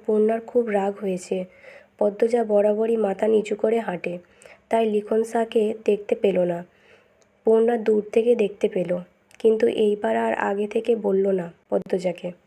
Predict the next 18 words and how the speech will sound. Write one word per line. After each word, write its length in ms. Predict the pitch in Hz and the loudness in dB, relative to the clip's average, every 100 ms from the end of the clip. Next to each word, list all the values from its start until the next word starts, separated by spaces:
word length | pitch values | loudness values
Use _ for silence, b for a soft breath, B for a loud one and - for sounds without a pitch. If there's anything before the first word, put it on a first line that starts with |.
| _ _ _ _ _ _ b _ | _ _ _ _ _ _ b _
সে 160 | - 247 | 6 6
উত্তেজিত 560 | 208 214 226 226 226 | 4 0 0 0 2
হয়ে 340 | 240 226 220 220 | 0 2 -2 0
পড়ে, 280 | 202 175 180 - _ _ - | -2 -2 -6 -10 _ _ -6
ভাবে 340 | 214 214 196 | -2 0 0
লিখন 400 | 190 202 202 226 | 0 -2 0 0
শাহ 160 | 226 240 | 0 -2
যখন 400 | 226 220 240 233 - | -2 -2 0 0 0
আপা 320 | 208 208 220 | -2 0 -4
সামনে 400 | 220 208 202 214 | -2 -2 2 2
এসে 300 | 220 220 226 | 0 -2 -4
দাঁড়াবে, 500 | 208 202 208 208 220 - b b b _ | -2 -2 0 -2 -4 -8 b b b _
কি 160 | - | -10
যে 160 | 202 240 | 0 0
হবে। 460 | 226 202 196 226 196 | 0 -2 0 0 -2
লিখন 280 | 214 254 247 | 0 0 2
পদ্মজার 640 | 233 214 226 220 233 220 | 2 2 2 2 2 0
দ্রুত 560 | 208 214 208 - 233 220 | 0 0 0 -2 -2 -2